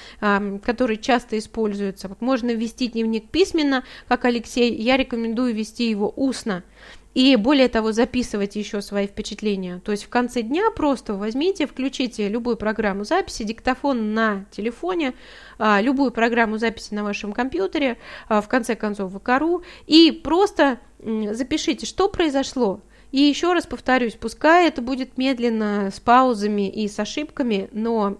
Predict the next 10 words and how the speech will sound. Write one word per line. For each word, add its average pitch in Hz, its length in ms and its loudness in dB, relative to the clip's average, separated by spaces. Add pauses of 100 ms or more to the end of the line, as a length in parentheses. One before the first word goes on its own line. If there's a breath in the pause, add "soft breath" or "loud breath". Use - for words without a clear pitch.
это 214 220 -6
неминуемый 233 520 -2
процесс. - 560 -6 (440 loud breath)
Просто 262 320 0
важно 254 280 2
начать 330 580 2
и 240 200 0
ввести 233 460 0
вот 240 240 -2
эту, 233 480 0